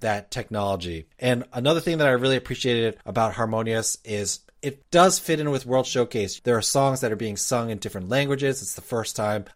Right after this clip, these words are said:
I've ever heard Mandarin being used in a fireworks spectacular, so that was very meaningful to me.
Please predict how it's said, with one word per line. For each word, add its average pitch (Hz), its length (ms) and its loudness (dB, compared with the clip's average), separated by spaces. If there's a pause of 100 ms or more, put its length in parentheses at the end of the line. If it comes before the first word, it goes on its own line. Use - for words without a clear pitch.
I've 107 200 -2
ever 107 180 -2
heard 107 340 0
Mandarin 120 540 0
being 113 340 -4
used 113 440 -2 (260)
in 101 140 -8
a - 20 -10
fireworks 117 420 0
spectacular, 120 800 -2
so 98 280 -6
that 107 200 -4
was 110 160 -4
very 113 200 -4
meaningful 117 440 -6
to 110 120 -12
me. 113 320 -8